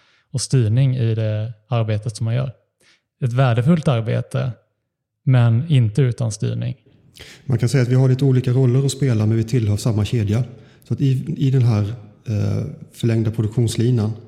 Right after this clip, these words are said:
Speaker 2: så finns det olika delar där arbetaren har en del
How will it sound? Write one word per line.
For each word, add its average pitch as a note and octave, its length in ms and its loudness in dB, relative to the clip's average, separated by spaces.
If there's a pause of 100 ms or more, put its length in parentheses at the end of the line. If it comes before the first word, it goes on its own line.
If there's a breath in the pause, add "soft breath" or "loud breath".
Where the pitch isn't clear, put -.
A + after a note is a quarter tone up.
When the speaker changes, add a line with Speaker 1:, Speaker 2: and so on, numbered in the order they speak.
(380 loud breath)
Speaker 2:
så - 120 -12
finns B2 240 0
det C3 60 2
olika A2 280 0
delar G#2 300 0
där A#2 160 -2
arbetaren G#2 420 -2
har G#2 260 -2 (420)
en C3 260 0
del A2 260 -6